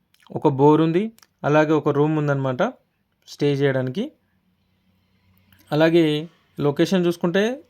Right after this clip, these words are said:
సుందరాపురం విలేజ్, కేశంపేట మండల్, రంగారెడ్డి డిస్ట్రిక్ట్ వస్తుంది. చుట్టూ కడిలవాతి ఫెన్సింగ్ వేసి ఉంది, ఒక రూమ్ ఉంది, ఒక బోర్ ఉంది దీంట్లో. హైదరాబాద్ నుంచి మనకు డిస్టెన్స్ చూసుకుంటే హైదరాబాద్ నుంచి డెబ్బై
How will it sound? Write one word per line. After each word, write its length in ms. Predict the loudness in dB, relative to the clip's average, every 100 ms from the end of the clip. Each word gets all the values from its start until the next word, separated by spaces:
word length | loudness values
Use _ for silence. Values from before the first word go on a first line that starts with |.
| -8
సుందరాపురం 580 | -2 2 2 2 0 0 0
విలేజ్, 320 | 0 -2 -4 -4
కేశంపేట 520 | -4 -2 -2 0 -2 0 -2
మండల్, 300 | 0 -2 -2 -2
రంగారెడ్డి 420 | 0 0 0 -2 -8
డిస్ట్రిక్ట్ 340 | -10 -12 -6 -4
వస్తుంది. 320 | -4 -4 -4 -6 _ _ _ _ _ _ -8
చుట్టూ 240 | -2 -2 2
కడిలవాతి 500 | 4 4 4 2 0 -4
ఫెన్సింగ్ 380 | -4 -4 -2 -2
వేసి 160 | -2 -2
ఉంది, 120 | -2
ఒక 160 | -2 0 2
రూమ్ 180 | 0 0
ఉంది, 180 | 0 0 0
ఒక 100 | -2 0
బోర్ 220 | 0 2
ఉంది 140 | -2 -2 -4
దీంట్లో. 260 | -2 -4 -6 _ _ _ _ _ _ _ _ _ _ _ _ _ _ _ _ _ -2
హైదరాబాద్ 440 | 0 2 4 4 0
నుంచి 160 | 0 0
మనకు 240 | 0 0 -2 -4 -14 _ _ _ _ -8
డిస్టెన్స్ 320 | -4 -2 -2 -2
చూసుకుంటే 400 | -2 -4 0 2 0 -4 -8 0
హైదరాబాద్ 380 | 2 4 4 4
నుంచి 160 | 0 -2 -2
డెబ్బై 200 | 2